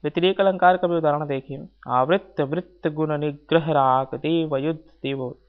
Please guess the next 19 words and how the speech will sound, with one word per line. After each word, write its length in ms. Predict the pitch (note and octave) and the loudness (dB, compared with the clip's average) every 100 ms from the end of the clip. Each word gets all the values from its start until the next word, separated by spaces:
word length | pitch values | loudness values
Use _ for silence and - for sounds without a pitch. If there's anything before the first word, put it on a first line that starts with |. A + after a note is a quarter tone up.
| _ F#3 | _ -4
तह 180 | E3+ | -4
साग। 380 | D3+ B2+ B2 B2 - - _ _ _ _ _ _ _ - _ _ - - - | -6 -4 -2 -2 -4 -20 _ _ _ _ _ _ _ -20 _ _ -20 -20 4
अन्य 160 | G3+ A3+ | 4 6
अलंकारों 480 | G#3+ G3 F#3 G3 | 2 4 4 4
का 160 | F#3+ F#3 | 4 4
भी 100 | E3+ | 4
उचित 180 | E3+ F3 | -2 -4
ढंग 200 | D#3+ D#3+ | -4 -4
से 120 | D#3 | -4
प्रयोग 280 | D3+ D#3 D#3+ | -2 -2 -2
किया 160 | D3+ | -2
गया 180 | E3+ F3+ | 2 2
है। 120 | C#3+ | 4
यह 80 | D3 | 0
प्रयोग 360 | C#3+ C#3 C3+ C3 | -2 -4 -4 -6
प्रमाणित 440 | - C3+ C3+ D#3 | -12 -6 -4 -2
करता 280 | D3+ C#3+ D#3 | -2 0 2
है 120 | D3 | 0
कि 400 | C#3 B2+ A#2+ - | -2 -8 -12 -14